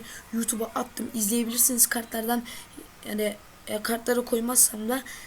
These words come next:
tamam, e, zaten kartlara video koyacağım zaten. Kartlardan da ulaşabilirsiniz. E, ve, e, istiyorsanız aşağıdan kanalıma abone ol ve kanalımdan da ulaşabilirsiniz o videolara. Yüzde doksan sekiz yüklendi.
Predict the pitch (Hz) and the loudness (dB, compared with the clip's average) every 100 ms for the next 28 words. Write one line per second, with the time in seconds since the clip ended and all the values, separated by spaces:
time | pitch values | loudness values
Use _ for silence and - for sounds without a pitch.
0 | - 240 233 - - 202 208 233 233 233 | -8 -4 -4 -6 -8 -4 0 0 0 -2
1 | 233 - 226 220 214 220 214 214 226 214 | -2 0 0 2 0 0 -2 0 -2 -4
2 | 202 233 - - - - - - - 226 | -6 -10 -14 -18 -18 -18 -16 -16 -4 -2
3 | 208 220 214 226 220 220 220 233 214 240 | 0 0 0 -2 -2 0 2 0 2 4
4 | - 240 - - - - - - - 214 | 4 8 8 8 2 -14 -16 -12 -8 -2
5 | 233 262 - - - - - 202 202 202 | 0 0 -4 -14 -20 -20 -10 -6 -4 -4
6 | 226 - 247 226 254 - - - 220 226 | 0 4 6 6 4 0 4 4 4 -2
7 | 226 233 220 220 208 208 233 247 - - | -2 -2 -2 -2 -2 0 -2 -2 -8 -18
8 | - 220 208 254 247 220 214 214 220 208 | -14 -2 0 2 0 -2 -2 -2 -2 -2
9 | 202 196 202 196 190 202 202 208 208 202 | -2 -2 -2 0 0 0 -2 -2 -2 -2
10 | 202 226 277 - - - - - - - | -2 -2 -4 -14 -20 -20 -20 -20 -20 -20
11 | - - - - - - - - - - | -20 -20 -20 -20 -20 -20 -20 -20 -20 -16
12 | - 247 220 208 226 220 226 208 202 208 | -10 -6 -2 0 2 2 0 -2 -6 -6
13 | 208 202 208 | -6 -4 -4